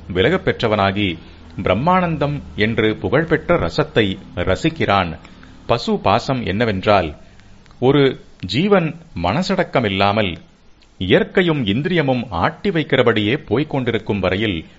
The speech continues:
மிருக பிராயமாகவே அவனை சொல்வது. அந்த நிலையைத்தான் பசு என்பது. அப்போது கர்மா என்ற கயிறு அவனை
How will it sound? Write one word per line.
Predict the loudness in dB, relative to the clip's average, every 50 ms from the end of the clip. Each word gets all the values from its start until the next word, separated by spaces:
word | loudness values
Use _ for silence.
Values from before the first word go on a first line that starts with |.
| -20 -20 -20 _ _ _
மிருக | -6 -2 0 0 2 4 4 4 2 0 0
பிராயமாகவே | 2 2 4 4 4 2 0 0 2 2 0 0 0 0 0 0 0 -2 -6 -6 -4
அவனை | -2 -2 -2 -2 -6 -6
சொல்வது. | -4 -2 -2 0 0 2 2 2 2 0 0 -4 -8 -14 -20 -20 -20 -20 -20 -20 -20 -20 -8 -4
அந்த | -2 -2 0 0 0 0
நிலையைத்தான் | 0 0 0 0 0 -2 -2 -2 0 0 2 0 0 -4 -8 -14 -6 -2
பசு | -2 -2 -2 -2 -2 -2 -2
என்பது. | -2 -2 -2 0 2 2 2 2 0 -4 -10 -18 -20 -20 -20 -20 -8 -4
அப்போது | -2 -2 -2 -2 0 0 0 0 0 0 -2 -4 -6 -12 -4 0
கர்மா | 0 0 2 0 0 0 0 0
என்ற | 0 -2 -2 -2 -2 -2
கயிறு | -2 -2 -2 0 0 0 0 2
அவனை | 2 0 0 0 -2 -2 -4